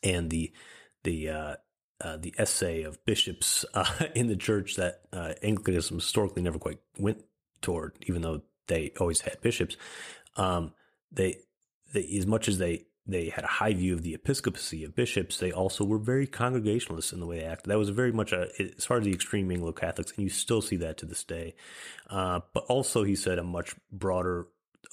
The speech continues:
the larger wing, arguably, I would say. But Chapman notes that the larger wing of Anglo-Catholicism was much more of a moderate wing.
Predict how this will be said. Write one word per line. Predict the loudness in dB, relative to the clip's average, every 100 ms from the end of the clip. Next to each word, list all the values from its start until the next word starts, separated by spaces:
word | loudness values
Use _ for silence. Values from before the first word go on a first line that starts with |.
| -8
the | 0 2
larger | 4 4 2
wing, | 0 -4 -10 -16 -20 _
arguably, | -4 -2 -4 -6 -2
I | 0
would | 0 -2
say. | -8 -12 -18 _ -20 -20 _
But | -10
Chapman | 0 2 2 0
notes | -2 -4 -2
that | -4 -4
the | -8 -8 2
larger | 2 4 2
wing | 2 0
of | -2
Anglo-Catholicism | -4 -6 -10 -10 -6 -4 -2 -4 -4
was | -4 0
much | 0 2
more | 2
of | 2
a |
moderate | 2 0 0 -2
wing. | -2 -6 -6